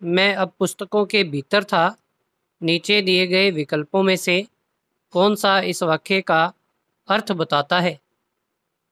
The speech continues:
इसमें पहला है, लेखक पुस्तकें पढ़ने में रम गया।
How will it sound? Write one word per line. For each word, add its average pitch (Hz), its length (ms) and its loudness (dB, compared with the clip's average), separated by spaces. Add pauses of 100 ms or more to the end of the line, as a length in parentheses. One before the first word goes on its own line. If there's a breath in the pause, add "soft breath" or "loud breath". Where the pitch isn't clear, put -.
इसमें 190 300 0
पहला 180 400 0
है, 202 200 2 (680)
लेखक 180 440 -2
पुस्तकें 190 600 -2
पढ़ने 190 340 2
में 202 280 2 (220)
रम 156 280 0
गया। 180 280 2